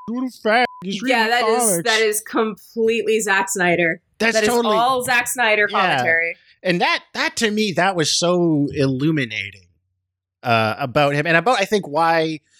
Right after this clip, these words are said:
Speaker 1: his superhero movies are so ponderous is he's like, "Oh no, it's, it's legitimate, it's epic myth.
Speaker 2: Yeah.
Speaker 1: It's, it's for
Speaker 2: Yes,
Speaker 1: grown-ups."
Speaker 2: yes.
Speaker 1: And it's because he's
Speaker 2: Yes.
Speaker 1: still on some level insecure about liking comic books,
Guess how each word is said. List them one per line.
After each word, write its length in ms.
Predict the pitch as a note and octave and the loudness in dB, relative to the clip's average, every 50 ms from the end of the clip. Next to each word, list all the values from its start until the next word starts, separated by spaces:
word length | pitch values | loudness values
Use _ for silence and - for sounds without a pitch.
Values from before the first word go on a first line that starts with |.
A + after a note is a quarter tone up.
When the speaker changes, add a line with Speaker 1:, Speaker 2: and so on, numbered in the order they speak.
| _ _ _ | _ _ _
Speaker 1:
his 180 | - E3 D#3 - | -4 -2 0 0
superhero 520 | - - F3 - F3 E3 D3 E3 D#3 C#3 | 2 0 0 0 0 0 2 2 2 2
movies 380 | C3 C3+ C#3 C3+ C#3 C#3 A#2+ B2+ | 2 2 0 2 2 0 0 0
are 60 | B2 | 0
so 220 | - - C3+ B2+ | 0 2 0 0
ponderous 720 | - - - D#3+ D3 C#3+ C#3+ C3 B2 C3 A#2+ G#2+ G2+ - - | -2 -2 -2 0 0 2 0 0 -2 -2 -2 -2 -2 -2 -2
is 120 | - - | 0 0
he's 100 | - C3 | -2 -2
like, 120 | - - D3+ | -2 -2 -2
"Oh 100 | F3+ F3+ | -2 0
no, 180 | E3 D#3 B2+ | 2 0 0
it's, 200 | - - - - | 0 -2 -4 -2
it's 160 | C3 B2+ - | -2 -2 0
legitimate, 720 | A#2 B2 C3 A2 - - D3+ E3 D3+ C#3 A2+ G2+ - - - - | 0 0 -2 0 0 0 0 2 0 0 -2 -4 -8 -10 -8 -6
it's 180 | G#2+ - - - | -2 -2 -2 0
epic 320 | E3+ D#3 - E3 C#3+ - - | -2 -2 0 -2 -4 -2 -2
myth. 480 | A2+ B2 C3+ G#2+ - - - - - _ _ _ _ _ - _ | -4 -2 -2 -2 -4 -8 -16 -20 -20 _ _ _ _ _ -12 _
Speaker 2:
Yeah. 240 | - F#3+ F3+ E3 E3+ | -2 0 0 0 0
Speaker 1:
It's, 200 | A#2 A#2+ - - | -2 -2 0 0
it's 120 | - C3+ - | 0 0 0
for 180 | - C3+ B2+ A2 | 0 -2 -2 -2
Speaker 2:
Yes, 280 | - - - - - D3 | -2 -2 -2 -2 -2 -2
Speaker 1:
grown-ups." 300 | C#3+ A#2+ - - - - | -2 -2 -2 -2 -2 0
Speaker 2:
yes. 540 | B3+ D4 A4 - - - - - - - _ _ - | 0 0 0 0 0 -2 -2 -4 -4 -8 _ _ -6
Speaker 1:
And 80 | D#3+ C#3 | -4 -2
it's 120 | C3 - | -2 -2
because 280 | F3 E3+ F#3+ G3 - - | -2 -2 -2 -2 -2 -2
he's 120 | G3+ D#3 | -2 0
Speaker 2:
Yes. 160 | A3 B3+ G#3 | 0 0 0
Speaker 1:
still 200 | E3+ G3+ A3 A3+ | 0 2 2 2
on 140 | G#3 F#3+ F#3 | 0 0 0
some 200 | - G#3+ G3+ G3 | -2 -2 0 0
level 180 | F#3+ F3+ F3+ E3 | 0 0 -2 -2
insecure 580 | C#3 E3+ F#3 E3+ - - - - - G3 G3 F3 | 0 0 0 0 0 0 -2 -2 -2 -2 0 0
about 240 | D3 C3 C3+ B2+ A2+ | 0 0 0 -2 0
liking 320 | A#2+ C3+ C3 - A#2+ G#2+ | 0 -2 0 0 -2 -2
comic 340 | - C#3+ C#3+ B2+ A2+ G2+ - | 0 0 -2 -2 -2 -6 -8
books, 460 | - F2+ E2+ - - - - - - | -10 -12 -4 0 0 0 0 -2 -8